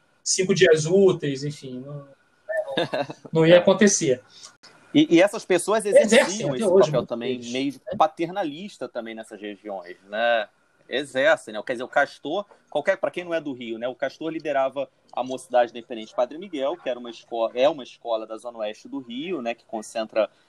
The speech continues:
Speaker 2: é, Padre Miguel, Bangu, é, Santíssimo, Campo Grande, quer dizer, toda uma região muito populosa, com baixíssimo, é, acesso a bens culturais.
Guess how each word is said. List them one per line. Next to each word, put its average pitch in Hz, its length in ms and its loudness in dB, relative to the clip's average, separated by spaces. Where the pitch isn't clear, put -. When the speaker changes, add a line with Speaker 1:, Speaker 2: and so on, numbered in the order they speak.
Speaker 2:
é, 107 180 2
Padre 120 300 2
Miguel, 123 360 -2
Bangu, 117 800 -6
é, 110 160 -2
Santíssimo, 143 600 -8
Campo 131 220 -4
Grande, 151 220 0
quer 156 60 -4
dizer, 127 180 -4
toda 226 220 0
uma 233 120 2
região 147 560 2
muito 196 460 2
populosa, 147 580 0
com 165 300 -14
baixíssimo, 160 880 -4
é, 123 1120 0
acesso 143 800 -4
a 117 640 0
bens 185 380 -6
culturais. 156 960 -4